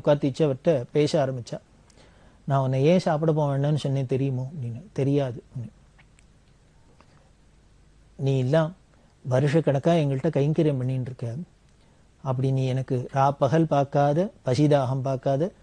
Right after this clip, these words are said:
சரீர சிரமம் பார்க்காத இத்தனை கைங்கரியம் பண்றீள், இப்படி எனக்கு கைங்கரியம் பண்ண நீங்களாம் நன்னா இருக்கணும்னு நான் நினைக்க வேண்டாமா?" அப்படின்னு. இது கேட்டோன்னே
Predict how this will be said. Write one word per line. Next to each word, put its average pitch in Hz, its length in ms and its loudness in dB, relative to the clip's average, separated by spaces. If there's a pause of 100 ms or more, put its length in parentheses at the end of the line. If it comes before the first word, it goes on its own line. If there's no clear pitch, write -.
(240)
சரீர 160 480 4
சிரமம் 139 280 -4
பார்க்காத 143 320 0
இத்தனை 143 320 2
கைங்கரியம் 147 540 0
பண்றீள், 131 360 -6 (460)
இப்படி 135 320 0
எனக்கு 131 300 0
கைங்கரியம் 165 420 4
பண்ண 143 180 0
நீங்களாம் 143 480 0
நன்னா 139 300 0
இருக்கணும்னு 156 460 0
நான் 139 180 0
நினைக்க 135 320 -2
வேண்டாமா?" 135 420 -4 (200)
அப்படின்னு. 113 400 -12 (1000)
இது 151 340 2
கேட்டோன்னே 190 760 2